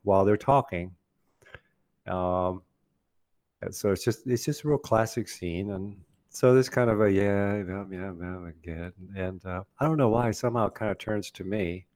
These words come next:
And I said to this woman something to the effect of, if I can remember, um, "Well, do you know why, uh, so many guys are checking you out?" And she goes, again, she goes, uh,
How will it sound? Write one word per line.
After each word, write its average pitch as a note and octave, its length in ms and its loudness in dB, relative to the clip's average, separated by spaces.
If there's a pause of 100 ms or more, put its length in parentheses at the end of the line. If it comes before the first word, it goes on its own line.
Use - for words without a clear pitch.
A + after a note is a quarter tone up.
(880)
And F#2+ 320 0
I G2 80 2
said G2+ 340 0
to - 120 -18
this F#2 200 -2
woman G2 220 -2
something D#3 320 2
to A#2 60 0
the G2 80 4
effect G2 400 0
of, F2+ 180 0
if - 160 -8
I G2+ 80 0
can F#2 200 -8
remember, F#2 460 -2
um, F#2+ 280 -2 (1700)
"Well, D#3+ 80 4
do E3 60 8
you F3 80 10
know D#3+ 140 8
why, F2+ 520 4 (1160)
uh, A2 220 -4 (220)
so B2 180 -6
many A2+ 120 -2
guys A2+ 240 2
are A#2 60 -4
checking A#2 320 -4
you A2+ 120 -4
out?" D#3+ 260 -6 (1600)
And A#2+ 180 0
she B2+ 160 0
goes, A#2 300 2
again, G2 380 2
she - 160 -6
goes, F2+ 360 -2
uh, F#2 160 -4